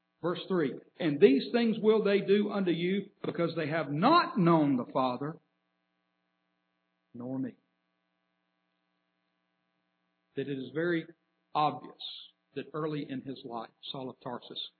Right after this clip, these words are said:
did not know who God was. He had a, he had a mental comprehension of what he thought God was. Uh, and even the Jews at that time had,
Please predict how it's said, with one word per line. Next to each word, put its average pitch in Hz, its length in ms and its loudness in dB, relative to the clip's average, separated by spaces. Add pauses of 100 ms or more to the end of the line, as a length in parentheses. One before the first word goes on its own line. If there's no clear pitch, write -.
(220)
did 131 320 -6
not 135 460 -4 (220)
know 120 320 -8
who 127 160 -20
God 110 240 -16
was. - 400 -20 (2500)
He 254 60 -4
had 208 120 0
a, - 160 -8 (560)
he 185 60 -8
had 160 100 -6
a - 20 -8
mental 143 460 -4
comprehension 123 840 -10
of 107 160 -12
what 127 180 -8
he 113 120 -14 (200)
thought 156 460 -6
God - 220 -20 (140)
was. - 380 -20 (1040)
Uh, 123 260 -12
and 131 140 -6
even 180 220 -4
the 139 60 -2
Jews 170 320 -4
at 151 100 -10
that 143 240 -10
time 160 500 -4
had, 135 380 -8